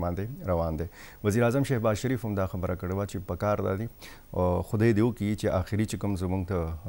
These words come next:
آی ایم ایف سره د کوم پیکیج پروګرام دی، چې هغه آخري پیکیج وي. آه، ټیکسي ډرایوران، ګارډز او ګریلو ملازمین، آه، تاسو ته پته ده، په مختلف پوش علاقو کې،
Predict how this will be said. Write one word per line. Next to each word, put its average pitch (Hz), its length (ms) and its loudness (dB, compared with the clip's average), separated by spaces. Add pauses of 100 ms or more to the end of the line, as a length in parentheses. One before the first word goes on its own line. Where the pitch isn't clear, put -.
آی 87 100 0
ایم 92 140 0
ایف 95 100 -2
سره 90 220 -2
د 82 300 0
کوم 92 180 -2
پیکیج 101 500 -2
پروګرام 90 420 0
دی، 92 100 -4 (800)
چې 101 80 -4
هغه 90 380 2
آخري 87 360 -2
پیکیج - 420 -6
وي. - 60 -8 (640)
آه، 104 480 8
ټیکسي 131 400 2
ډرایوران، 113 520 4 (140)
ګارډز 104 580 2 (340)
او 95 420 6 (140)
ګریلو 107 520 4 (180)
ملازمین، 90 600 0 (160)
آه، 85 120 -2
تاسو 104 320 0
ته - 40 -4
پته 117 200 0
ده، 117 120 2
په 101 120 -4
مختلف 107 500 -2 (140)
پوش 117 260 0
علاقو 107 460 -2
کې، 135 100 -2